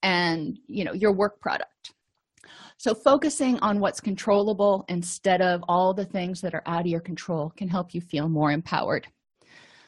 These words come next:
So you can subscribe to the podcast on iTunes, Google Play, Stitcher, wherever you find your podcasts. You can join our Facebook group at docsnipes dot com slash Facebook.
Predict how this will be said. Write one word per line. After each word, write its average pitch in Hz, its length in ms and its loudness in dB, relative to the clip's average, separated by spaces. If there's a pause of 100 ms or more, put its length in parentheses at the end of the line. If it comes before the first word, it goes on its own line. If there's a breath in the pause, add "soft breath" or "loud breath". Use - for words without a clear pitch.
(220 soft breath)
So 453 260 2
you 247 140 4
can 254 140 2
subscribe 269 520 6
to - 80 -4
the 330 60 2
podcast 339 680 4
on 226 200 2
iTunes, 285 580 6
Google 254 260 0
Play, 240 280 2
Stitcher, 269 480 0
wherever 220 360 4
you 240 200 0
find 220 420 4
your 208 240 6
podcasts. 202 1040 0 (420 soft breath)
You 226 120 -4
can 240 180 2
join 262 220 4
our 262 100 6
Facebook - 560 -2
group 170 320 -2
at 175 160 -2
docsnipes 226 560 2
dot 196 180 2
com 196 320 0
slash 190 380 0
Facebook. - 560 -2